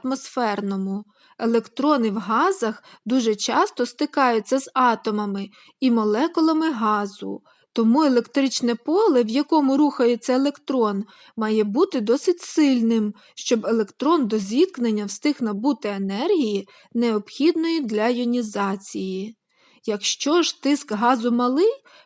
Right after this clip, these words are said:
П менше нуль цілих одна десята П атмосферного,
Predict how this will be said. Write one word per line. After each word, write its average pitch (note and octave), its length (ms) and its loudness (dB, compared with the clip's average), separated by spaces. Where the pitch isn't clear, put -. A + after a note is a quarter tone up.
П C#4 280 4
менше B3 500 0
нуль B3+ 180 2
цілих B3 400 -2
одна A#3+ 240 0
десята A3+ 500 -2
П A3 400 0
атмосферного, G#3+ 960 -4